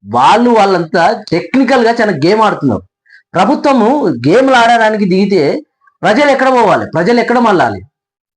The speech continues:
ఇది ప్రభుత్వం ఇట్లా పోలీసులు కూడా ఇట్లా సహకరి-, వాళ్ళకొకరికి సహకరించి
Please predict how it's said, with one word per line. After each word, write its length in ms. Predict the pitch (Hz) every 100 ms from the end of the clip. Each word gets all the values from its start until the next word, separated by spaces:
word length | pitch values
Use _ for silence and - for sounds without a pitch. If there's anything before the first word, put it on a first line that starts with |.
| _ _ _ _ 104
ఇది 180 | 120 185
ప్రభుత్వం 460 | - 160 214 240 214
ఇట్లా 240 | 202 208 196 -
పోలీసులు 340 | 151 202 208 214
కూడా 260 | 208 202
ఇట్లా 200 | 202 196
సహకరి-, 480 | 185 160 180 196 185 - - -
వాళ్ళకొకరికి 580 | 135 190 190 190 180 160
సహకరించి 560 | 170 170 196 185 170